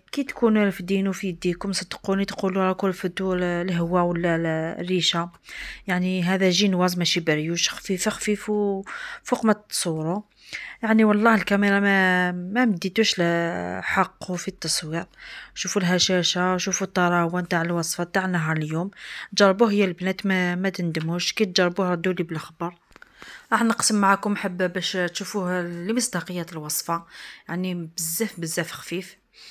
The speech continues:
فوالا. وجات هذيك الشوكولا عطات له واحد ال-، البنة وواحد ال-، الشكل بزاف هايل. فوالا. يعني بريش من أروع ما يكون.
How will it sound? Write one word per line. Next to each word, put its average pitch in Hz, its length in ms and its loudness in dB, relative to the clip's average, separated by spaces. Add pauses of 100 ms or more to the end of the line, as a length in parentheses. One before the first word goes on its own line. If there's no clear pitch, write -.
(540)
فوالا. 165 520 -6 (680)
وجات 190 300 -6
هذيك 196 300 -4
الشوكولا 196 520 -2
عطات 185 340 -2
له 208 80 0
واحد 190 480 -2
ال-، 175 520 -2
البنة 190 540 0
وواحد 190 340 -2
ال-، 165 640 -4 (600)
الشكل - 480 0 (240)
بزاف 175 500 -4
هايل. 170 500 -4 (840)
فوالا. 160 600 -6 (3000)
يعني 185 280 -6
بريش 185 520 -4
من 185 200 -4
أروع 190 280 0
ما 175 140 -4
يكون. 165 480 -6